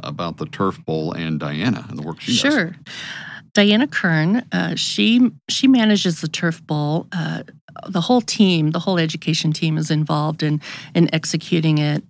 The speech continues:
Speaker 2: Um, but, uh, Diana kinda gets it all together, and she does a fantastic job. Um, you know, the Turf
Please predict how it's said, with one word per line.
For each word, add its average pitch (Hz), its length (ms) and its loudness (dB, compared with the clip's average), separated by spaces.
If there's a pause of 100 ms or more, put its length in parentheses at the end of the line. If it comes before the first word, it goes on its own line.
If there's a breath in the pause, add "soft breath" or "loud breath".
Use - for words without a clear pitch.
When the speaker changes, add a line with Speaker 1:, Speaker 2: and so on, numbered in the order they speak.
Speaker 2:
Um, 156 400 -2 (440 loud breath)
but, 165 480 -2
uh, 160 160 4
Diana 160 400 0
kinda 160 240 0
gets 156 300 -4
it 165 80 2
all 160 160 0
together, 160 380 0
and 156 140 2
she - 140 -4
does 160 180 -2
a 165 80 -2
fantastic 151 680 -4
job. 151 480 0 (520 loud breath)
Um, 160 420 -4 (300)
you 185 80 0
know, 170 360 2
the 170 140 -2
Turf - 280 -2